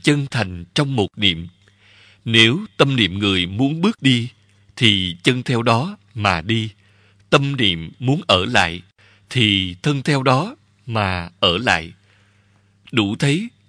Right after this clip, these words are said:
thân này theo tâm niệm hành động, nhưng có lúc tâm niệm muốn đi, thân lại bị trói buộc. Khi xác thân tan hoại, thì chỉ có một niệm mà thôi. Một niệm này muốn đến đâu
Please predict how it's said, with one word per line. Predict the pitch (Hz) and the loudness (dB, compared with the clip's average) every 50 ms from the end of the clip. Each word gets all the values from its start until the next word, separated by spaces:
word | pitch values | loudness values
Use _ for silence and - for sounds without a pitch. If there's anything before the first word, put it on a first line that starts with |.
| _ _ _ _ _ | _ _ _ _ _
thân | - 156 143 143 | -2 0 0 2
này | 135 120 107 95 92 90 90 85 - | 2 4 4 4 4 2 0 -2 -2
theo | 151 151 | -4 -2
tâm | 147 - 160 160 160 | 0 0 0 0 2
niệm | 135 107 90 82 | 2 2 0 0
hành | 87 101 107 104 92 87 90 | -2 -4 -4 -4 -4 -2 0
động, | 92 87 85 85 85 90 90 - _ _ _ _ _ _ _ | 0 0 0 0 -6 -10 -14 -18 _ _ _ _ _ _ _
nhưng | - 123 120 127 123 117 117 113 110 104 | -4 0 2 2 2 0 -2 -4 -4 -2
có | - 143 | 0 0
lúc | 147 165 220 - _ - | 0 0 -2 -6 _ -2
tâm | 165 139 135 131 123 | -2 0 0 -2 -2
niệm | 107 95 80 76 82 92 | -2 -2 -2 -4 -6 -4
muốn | 104 127 139 170 180 | -4 -2 -2 -2 0
đi, | 160 131 123 120 117 - - _ _ _ _ _ _ _ - | 0 2 2 0 -2 -6 -12 _ _ _ _ _ _ _ -2
thân | 135 135 131 120 120 120 110 110 - _ - | 0 0 0 0 -2 -6 -10 -12 -18 _ -2
lại | 101 95 90 | 0 0 0
bị | 82 87 90 85 80 80 78 - - | 0 -2 -2 -2 -2 -4 -6 -4 -2
trói | 131 135 160 202 | -2 0 0 -2
buộc. | 139 101 87 78 - _ _ _ _ _ _ _ _ _ _ _ _ _ _ _ | -2 -2 -4 -4 -8 _ _ _ _ _ _ _ _ _ _ _ _ _ _ _
Khi | - - 135 127 120 113 110 104 101 | -4 0 2 4 4 4 2 0 0
xác | - - - - _ | -2 -2 -4 -4 _
thân | - 131 120 117 113 101 | -2 -2 0 -2 -4 -2
tan | - - 135 131 123 117 | 0 2 2 2 0 -4
hoại, | 113 107 98 87 80 78 80 - - _ _ - - _ _ _ | -2 -2 -2 -2 -2 -4 -10 -14 -18 _ _ -20 -20 _ _ _
thì | - 131 | -2 -2
chỉ | 101 - 113 101 202 | 0 2 2 0 2
có | - - 185 | 0 0 -2
một | 202 160 117 101 - _ | 0 2 0 0 0 _
niệm | - 110 107 92 82 82 87 101 104 | -4 -2 -2 -2 -2 -6 -8 -4 0
mà | 104 98 90 | 0 0 0
thôi. | - - 139 139 139 143 - _ _ _ _ _ _ _ _ _ _ _ _ _ | 0 -2 -2 -2 -2 -4 -6 _ _ _ _ _ _ _ _ _ _ _ _ _
Một | - 127 120 - - | -2 -2 -2 -2 -2
niệm | 113 107 95 87 92 | -2 -2 -2 0 0
này | 104 104 92 87 87 90 - _ _ _ _ _ | 2 2 2 0 -2 -6 -10 _ _ _ _ _
muốn | - 123 127 131 135 | -4 -2 -2 0 2
đến | 131 127 131 170 190 | 2 2 2 2 2
đâu | 147 131 120 120 120 117 | 2 2 2 2 0 -4